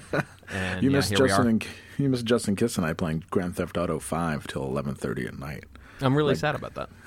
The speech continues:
Speaker 2: like grown men do. <laughs> It was awesome. We have this whole grind where Justin insists that I live close to the golf course, 'cause that's where the cars, the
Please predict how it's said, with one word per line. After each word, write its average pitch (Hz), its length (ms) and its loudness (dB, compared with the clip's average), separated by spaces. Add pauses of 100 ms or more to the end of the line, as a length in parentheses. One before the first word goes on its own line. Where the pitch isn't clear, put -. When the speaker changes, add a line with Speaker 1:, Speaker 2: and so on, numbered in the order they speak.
Speaker 2:
like 113 140 0
grown 101 280 2
men 87 220 0
do. 90 220 2
<laughs> 73 120 2
It - 120 -2
was 139 160 0
awesome. - 540 -4 (520)
We 123 120 6
have 143 160 4
this 120 140 2
whole 131 260 6
grind 98 640 2 (460)
where 78 500 0 (420)
Justin 92 560 0 (120)
insists - 840 0
that 90 200 0
I 69 120 0
live 78 580 -2 (240)
close - 460 0
to 80 280 0
the 73 200 -2
golf 92 280 2
course, - 340 -8 (880)
'cause 85 160 -2
that's 104 260 2
where 104 120 6
the 80 380 -2
cars, 101 540 2
the 78 280 0